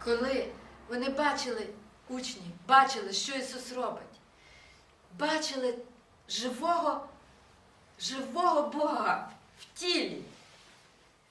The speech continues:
бачили, що можна робити в тілі. Постійно їм треба було під-, підтвердження,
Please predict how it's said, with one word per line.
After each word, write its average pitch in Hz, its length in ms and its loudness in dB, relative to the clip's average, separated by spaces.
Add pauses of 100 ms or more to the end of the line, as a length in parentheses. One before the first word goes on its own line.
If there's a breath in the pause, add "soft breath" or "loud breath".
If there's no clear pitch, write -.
(120)
бачили, 269 400 -4
що 294 260 2
можна 349 380 8
робити 349 400 2
в 285 200 -10
тілі. 320 380 -4 (880 soft breath)
Постійно 330 560 -2
їм 320 160 0
треба 269 320 2
було 233 240 -6
під-, - 320 -12
підтвердження, 175 800 -4